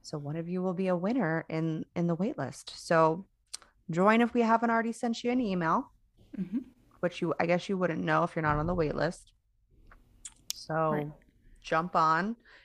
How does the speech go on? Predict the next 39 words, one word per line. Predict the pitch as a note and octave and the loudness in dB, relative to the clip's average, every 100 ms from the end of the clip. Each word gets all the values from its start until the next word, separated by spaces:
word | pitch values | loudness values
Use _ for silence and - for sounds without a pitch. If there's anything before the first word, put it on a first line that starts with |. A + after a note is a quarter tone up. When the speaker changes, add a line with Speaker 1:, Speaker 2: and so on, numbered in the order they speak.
| - | -4
Speaker 1:
If | F#3+ | 0
Speaker 2:
And | |
Speaker 1:
you | F#3 | 2
Speaker 2:
that's | F3 | 4
Speaker 1:
have | E3+ | 4
any | F#3+ | 4
Speaker 2:
gonna | F#3+ | 4
be, | |
Speaker 1:
questions. | G3+ E3+ - F3+ G3+ C4 - - _ _ - - | 6 4 4 -2 -2 -4 -8 -20 _ _ -20 -4
Speaker 2:
the | F#3+ | 0
link | F#3+ F#3+ G3 | 2 2 0
is | F#3+ | 0
in | F#3+ | 0
the | F#3 | -2
description, | F#3+ F#3 F3 - F3+ F3 F3+ - - | -4 -6 -8 -8 -6 -4 -6 -8 -6
either | F#3 F3+ F3 | -4 -2 -2
on | F3+ | -2
YouTube | F3+ F#3 F3+ E3+ | -4 -4 -6 -6
if | F3 | -8
you're | E3+ | -8
watching | E3 E3 | -8 -8
it | D#3+ | -6
there | G#3+ A3+ | -6 -4
or | F#3 F3 F3 | -4 -4 -6
in | - F#3 F3 E3+ D#3 - | -6 -6 -6 -6 -10 -10
whatever | F3+ F3+ E3+ | -6 -4 2
Speaker 1:
Yeah, | G#3 C#3+ C#3+ - - | 4 4 0 -12 2
all | F3 G3 | 6 6
of | F#3+ | 6
Speaker 2:
place | E3+ | 2
Speaker 1:
the | E3 | 2
Speaker 2:
format | F3+ F3 E3+ | 2 0 -2
you're | F3 | 0
watching | D#3+ F3 F3 | 0 0 -4
Speaker 1:
descriptions. | F3 - - - | -6 -10 -14 -14
Speaker 2:
it | |
in | F#3 | -14
the | |
podcast. | F3 F3+ F#3 G3 F#3 - | -10 -12 -10 -12 -12 -16